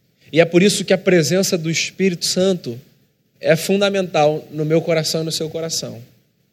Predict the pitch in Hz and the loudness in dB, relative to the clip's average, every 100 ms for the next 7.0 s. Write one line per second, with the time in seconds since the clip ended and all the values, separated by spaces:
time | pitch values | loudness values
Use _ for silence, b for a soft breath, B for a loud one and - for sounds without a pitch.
0 | _ _ _ _ b b _ 165 165 170 | _ _ _ _ b b _ 2 4 4
1 | 170 180 208 147 143 - - _ _ _ | 2 4 4 4 0 -6 -16 _ _ _
2 | _ _ _ _ _ _ _ _ _ _ | _ _ _ _ _ _ _ _ _ _
3 | - 151 151 156 151 151 139 151 135 - | 0 2 4 2 2 0 -2 -2 -2 -4
4 | 139 151 - _ _ _ _ _ _ _ | -12 -14 -18 _ _ _ _ _ _ _
5 | _ _ _ _ _ _ _ - - 254 | _ _ _ _ _ _ _ -12 -2 0
6 | - 214 208 202 202 - 190 196 151 139 | 4 4 6 6 4 -2 0 2 2 0